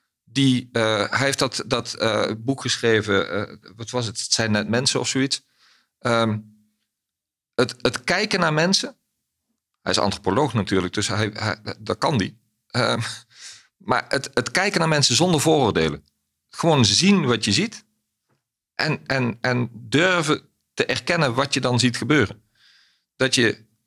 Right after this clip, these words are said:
hè, het, het, het denken van ons soort mensen, het, het, het, de, de, de deugdcultuur, eh, en alles wat er buiten valt, deugt niet. Waar hij gewoon kan kijken en zeggen, "Ja, je kunt er wel van alles van vinden.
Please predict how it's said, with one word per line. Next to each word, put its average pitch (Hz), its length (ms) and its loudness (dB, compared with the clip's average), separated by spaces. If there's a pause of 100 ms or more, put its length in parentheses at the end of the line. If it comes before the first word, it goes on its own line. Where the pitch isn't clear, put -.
(100)
hè, 143 180 -2
het, 143 340 -2
het, - 220 -4
het 123 160 0
denken 139 260 0
van 123 140 0
ons 147 260 2
soort 117 220 2
mensen, 143 540 2
het, 107 180 -4
het, - 180 -20
het, 101 220 -16 (200)
de, - 200 -14
de, 104 180 -8 (140)
de 104 240 -4
deugdcultuur, 135 1200 0
eh, - 60 -6
en 120 100 0
alles 131 200 0
wat 123 120 -2
er 123 60 -4
buiten 123 260 -2
valt, 110 320 -2 (320)
deugt 113 360 0
niet. 117 300 -2 (640)
Waar 123 180 -2
hij 139 180 0
gewoon 113 280 2
kan 104 180 -2
kijken 90 340 -2
en 117 60 -2
zeggen, 123 240 -6
"Ja, 110 320 -4 (160)
je - 120 -18
kunt 117 160 -8
er 123 80 -6
wel 120 160 0
van 117 120 -8
alles 110 160 -2
van 107 160 -6
vinden. 175 320 -2